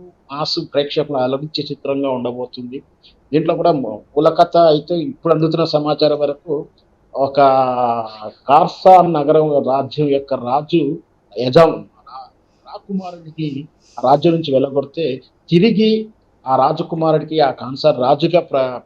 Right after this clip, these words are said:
పునర్-, పునర్ప్రారంభించే, పట్టాభిషేకం చేయడానికి స్నేహితుడి క్యారెక్టర్లో సలార్గా దేవా క్యారెక్టర్లో వస్తున్నారు. ఇదంతా కూడా ఈ తరహా కథ ఎందుకంటే జానపద కథలా ఉంటుంది, లేదా ఒక హిస్టారికల్ ఫిల్మ్లా ఉంటుంది.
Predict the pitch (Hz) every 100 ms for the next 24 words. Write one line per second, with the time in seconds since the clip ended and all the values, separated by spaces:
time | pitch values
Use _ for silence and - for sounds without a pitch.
0 | - 131 147 156 _ - 131 151 156 139
1 | 135 135 135 139 131 131 131 123 147 147
2 | 143 147 123 127 123 120 117 - - _
3 | _ _ - - 147 175 233 - 208 156
4 | 143 143 - 139 131 - - - 131 131
5 | 151 143 139 185 - - _ _ _ 135
6 | 160 180 170 143 131 _ _ _ - -
7 | 175 120 110 170 185 220 214 208 170 _
8 | _ _ _ 175 214 226 214 170 180 226
9 | 190 185 175 151 160 143 165 185 127 131
10 | 175 185 160 156 135 135 131 123 117 120
11 | 120 139 _ _ _ _ - 151 165 156
12 | - 139 139 180 190 190 120 - 139 139
13 | 131 123 120 120 123 147